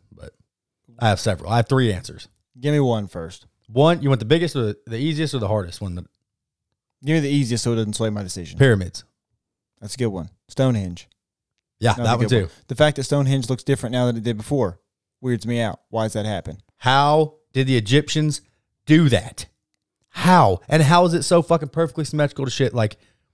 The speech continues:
Speaker 1: the way that the sun hits it and puts the, the, the, uh, how, fucking how?
Speaker 2: You wanna know something kinda equally weird?
Speaker 1: Hmm.
Speaker 2: The seventh largest pyramid in the world is the Bass Pro Pyramid in Memphis.
Speaker 1: Yeah, that's wild.
Speaker 2: That's fucking crazy.
Speaker 1: Yeah,
Speaker 2: I
Speaker 1: but
Speaker 2: guess
Speaker 1: look at the technology we have.
Speaker 2: Well, I also,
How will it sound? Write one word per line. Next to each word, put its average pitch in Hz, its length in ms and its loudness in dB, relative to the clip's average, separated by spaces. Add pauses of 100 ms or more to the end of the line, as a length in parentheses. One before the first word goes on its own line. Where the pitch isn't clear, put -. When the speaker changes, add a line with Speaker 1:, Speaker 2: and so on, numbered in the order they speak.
(280)
Speaker 1:
the 139 80 2
way 151 120 6
that 147 100 -4
the 139 80 -8
sun 190 240 0
hits 135 240 2
it 113 100 -2
and 113 160 -6
puts 147 200 0
the, 127 340 -14
the, 123 140 -16
the, 151 200 -8
uh, 151 340 -4
how, 160 220 2
fucking 214 320 0
how? 233 200 2
Speaker 2:
You - 60 -2
wanna 135 120 4
know 123 80 0
something 107 440 -6 (1300)
kinda 123 220 -4
equally 131 320 -2
weird? 139 320 0 (140)
Speaker 1:
Hmm. 120 160 -2 (280)
Speaker 2:
The 117 80 -8
seventh 127 440 -2
largest 117 340 -2
pyramid 127 260 -2
in 117 60 -2
the 117 60 -4
world 127 360 -2 (400)
is 113 160 -10
the 107 60 -6
Bass 107 220 -2
Pro 110 200 -6
Pyramid 104 300 -8
in 95 60 -12
Memphis. 98 180 -4
Speaker 1:
Yeah, 113 80 6
that's 120 140 4
wild. 98 280 2
Speaker 2:
That's 123 220 -2
fucking 101 240 -8
crazy. 92 320 -12 (180)
Speaker 1:
Yeah, 151 140 4
Speaker 2:
I 98 40 2
Speaker 1:
but 92 60 -4
Speaker 2:
guess 131 160 0
Speaker 1:
look 165 180 4
at 127 60 -6
the 127 60 -10
technology 120 420 4
we 101 120 0
have. - 200 -4
Speaker 2:
Well, 135 220 2
I 131 160 0
also, 117 480 -2